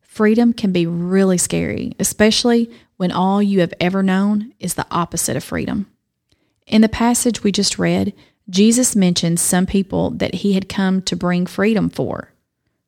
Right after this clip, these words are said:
the poor, the prisoner, the blind, and the oppressed. Each one is in bondage in some way, either to another person or to their circumstances.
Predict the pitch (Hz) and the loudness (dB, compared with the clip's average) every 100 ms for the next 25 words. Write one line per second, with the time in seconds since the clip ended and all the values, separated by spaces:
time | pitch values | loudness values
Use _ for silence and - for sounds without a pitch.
0 | _ 175 - 190 147 - 196 _ _ _ | _ -8 -2 0 0 -2 -8 _ _ _
1 | _ - 180 - 190 170 160 170 190 _ | _ -10 -10 0 0 2 0 -2 -6 _
2 | _ _ _ 180 175 170 160 160 185 - | _ _ _ -4 0 0 0 -2 -4 -6
3 | _ - 196 196 190 233 208 185 - - | _ 0 2 2 0 -2 -2 -4 -8 -12
4 | _ _ _ _ _ _ _ - 254 262 | _ _ _ _ _ _ _ -2 0 0
5 | - 262 269 202 185 - - 190 190 180 | 2 4 6 4 0 -2 -2 2 2 2
6 | 185 190 170 170 165 160 165 160 160 151 | 2 0 0 -2 -4 -2 0 0 0 -4
7 | - 190 _ _ _ _ _ _ 214 196 | -6 -12 _ _ _ _ _ _ 0 2
8 | 185 185 - 185 170 170 - 220 233 - | 2 0 0 2 2 0 0 2 2 2
9 | 247 240 - 185 180 - 170 - 190 180 | 4 4 2 -2 0 -2 -2 0 -2 -2
10 | 175 - - - - - | -4 -4 -4 -6 -6 -8